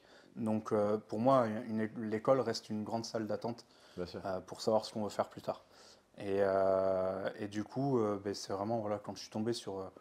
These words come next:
Speaker 1: sur cette émission-là que je t'ai rencontré, et, euh, et en regardant vraiment plusieurs vidéos, plusieurs, plusieurs choses, euh, euh, quand tu parles de toi, quand tu parles,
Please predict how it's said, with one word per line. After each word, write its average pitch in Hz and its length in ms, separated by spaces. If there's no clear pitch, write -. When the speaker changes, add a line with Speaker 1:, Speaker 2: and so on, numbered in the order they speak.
Speaker 1:
sur - 200
cette - 140
émission-là 113 460
que - 120
je - 100
t'ai 110 80
rencontré, 104 460
et, 110 240
euh, 98 1000
et 104 280
en 101 260
regardant 113 480
vraiment 110 280
plusieurs 113 320
vidéos, 113 500
plusieurs, 110 480
plusieurs 113 320
choses, 131 360
euh, 101 720
euh, 101 260
quand 107 120
tu - 100
parles 107 200
de 110 100
toi, 117 300
quand 110 140
tu - 120
parles, 107 480